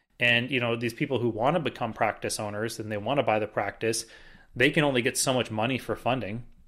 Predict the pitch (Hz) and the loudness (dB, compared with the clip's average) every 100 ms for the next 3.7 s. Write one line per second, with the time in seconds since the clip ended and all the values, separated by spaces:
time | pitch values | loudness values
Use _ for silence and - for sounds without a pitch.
0 | - _ - - 131 123 127 123 113 123 | -20 _ -12 0 4 4 4 2 2 2
1 | 120 117 117 117 117 135 131 120 - 127 | 2 4 4 4 2 0 0 0 4 4
2 | 113 107 131 123 123 - 113 107 110 - | 4 2 2 2 -2 -4 -2 0 -2 -8
3 | - - _ 110 110 104 | -20 -20 _ -4 -2 -2